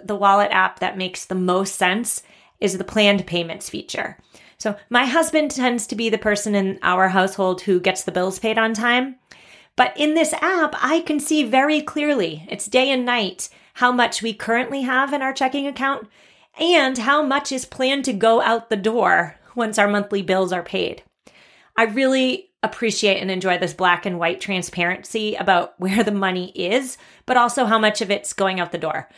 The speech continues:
So if we have a hundred dollars in checking, but ninety dollars of it is going to our monthly bills, like our mortgage and, like, food,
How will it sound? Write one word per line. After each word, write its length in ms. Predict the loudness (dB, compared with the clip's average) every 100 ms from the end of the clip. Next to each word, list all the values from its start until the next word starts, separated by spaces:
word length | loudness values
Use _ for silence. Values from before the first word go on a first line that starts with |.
| -20 -2
So 140 | 0
if 80 | 2
we 80 | 2
have 160 | 2
a 140 | 0 -2
hundred 320 | -2 0 4
dollars 400 | 4 4 2 -2
in 140 | -4
checking, 580 | 0 0 0 -6 -8 -14 _ _
but 260 | -2 -2 -4 _
ninety 580 | -10 -2 0 2 0 2
dollars 480 | 4 4 4 2 0
of 160 | 0 0
it 160 | -2
is 260 | -6 -6 -8 -14 0
going 320 | 2 2 0
to 640 | -2 0 2 0 -2 -4 -10 _ _ _ _
our 120 | -2
monthly 300 | 0 -2 -4
bills, 400 | 2 4 4 4
like 200 | 0 -2
our 120 | -2 -4
mortgage 760 | -4 -2 -2 -2 -6 -10 -10 -8
and, 100 | -8
like, 200 | -10 -10
food, 480 | -6 -4 -4 -8